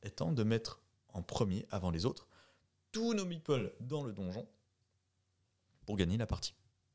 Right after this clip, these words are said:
À son tour de jeu, on peut jouer deux cartes. Les cartes vont nous permettre de déplacer soit un meeple, soit une tour. À savoir que les tours, on peut les empiler et on peut les déplacer en tas.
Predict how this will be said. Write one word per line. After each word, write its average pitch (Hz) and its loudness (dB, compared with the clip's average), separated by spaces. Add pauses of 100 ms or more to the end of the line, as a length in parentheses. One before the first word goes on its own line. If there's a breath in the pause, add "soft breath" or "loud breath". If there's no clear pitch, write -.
(560 soft breath)
À 151 4
son 160 4
tour 147 2
de 131 6
jeu, 147 4
on 165 6
peut 135 6
jouer 143 10
deux 139 4
cartes. - 0 (180)
Les 82 2
cartes 131 8
vont 117 0
nous 107 0
permettre 104 6
de 98 8
déplacer 98 2
soit - 6
un 73 4
meeple, 139 8
soit - 4
une 151 10
tour. - 2 (460 soft breath)
À 85 2
savoir 120 6
que - 6
les 98 4
tours, 107 6
on 101 4
peut - 6
les 82 6
empiler 82 4 (1500 soft breath)
et 117 6 (460)
on 104 6
peut 147 10
les 98 6
déplacer 110 6 (200)
en 135 8 (200)
tas. - 2